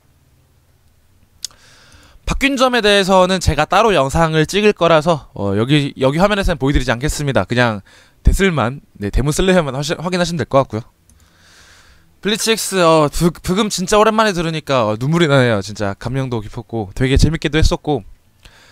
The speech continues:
덕분에 유튜브를 알아봐 주시는 분들도 계속 있었고, 제가, 그러니까, 다른, 그,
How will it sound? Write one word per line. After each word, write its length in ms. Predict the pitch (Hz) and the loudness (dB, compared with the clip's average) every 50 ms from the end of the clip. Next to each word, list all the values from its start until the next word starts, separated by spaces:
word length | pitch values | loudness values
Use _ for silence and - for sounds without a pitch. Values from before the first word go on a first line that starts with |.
| _ - - | _ -2 0
덕분에 580 | 117 - - - 214 220 214 196 175 143 131 117 | 0 0 -2 -2 0 2 2 4 2 2 0 -4
유튜브를 540 | 143 - - 202 175 180 180 175 160 151 | -6 -6 -6 -4 -2 -2 0 0 2 2
알아봐 340 | 135 143 156 160 135 143 135 | 2 4 2 2 2 0 -2
주시는 280 | 131 131 123 147 139 131 | -2 -4 -6 -6 -8 -8
분들도 280 | 123 120 117 110 113 | -8 -8 -8 -6 -6
계속 260 | 101 110 104 - - - | -6 -6 -8 -10 -12 -14
있었고, 600 | - 135 - 143 - - 156 165 175 185 180 - _ _ - _ - - - _ | -12 -10 -8 -10 -8 -6 -4 -2 -2 -2 -4 -6 _ _ -20 _ -20 -20 -20 _
제가, 240 | - - 117 110 117 | -12 -6 -4 -2 0
그러니까, 260 | 113 107 104 - 110 | -2 -2 -4 -6 -4
다른, 680 | 113 - 185 202 202 196 190 180 175 165 156 135 110 95 | 0 2 2 4 4 2 2 2 0 0 -2 -4 -6 -10
그, 180 | - 104 101 98 | -10 -10 -10 -8